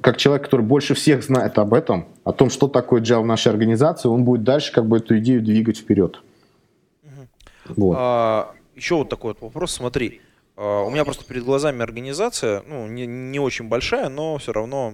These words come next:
Speaker 2: м, там, скажем, за сотню программистов там есть. А, и вот они, э,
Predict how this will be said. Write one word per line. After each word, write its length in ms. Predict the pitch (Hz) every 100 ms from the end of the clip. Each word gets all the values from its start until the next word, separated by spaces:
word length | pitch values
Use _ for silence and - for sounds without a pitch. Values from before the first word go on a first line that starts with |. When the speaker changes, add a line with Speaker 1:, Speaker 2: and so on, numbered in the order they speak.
| -
Speaker 2:
м, 640 | 95 101 98 95 101 92 _ _
там, 100 | - _ _ _ _
скажем, 340 | _ - - 113
за 80 | 113
сотню 280 | - 117 117
программистов 540 | 113 110 123 - -
там 140 | 107
есть. 280 | 107 107 - _ _ _ _ _ _ _ _
А, 400 | 107 104 101 98 - _ _ _ _ _ _ _ _ _ _
и 80 | 143
вот 260 | 160 - - _ _ _ _
они, 420 | 127 185 180 156 - _
э, 500 | 101 110 117 113 113